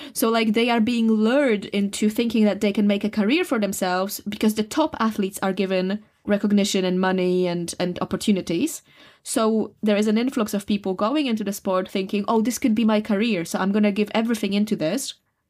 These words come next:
But the reality is that they are then given scraps. Of course, like, you know, a lot of people might, you might say, "Well, they're doing this for the passion of the sport," of course. But, well, for the passion of the sport, do they need to, like, train twelve hours a day to,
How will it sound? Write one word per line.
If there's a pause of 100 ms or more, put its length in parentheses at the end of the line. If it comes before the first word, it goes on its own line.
But
the
reality
is
that
they
are
then
given (180)
scraps. (360)
Of
course,
like,
you
know,
a
lot
of
people
might,
you
might
say,
"Well,
they're
doing
this
for
the
passion
of
the
sport,"
of
course. (420)
But, (400)
well,
for
the
passion
of
the
sport,
do
they
need
to,
like, (240)
train
twelve
hours
a
day
to,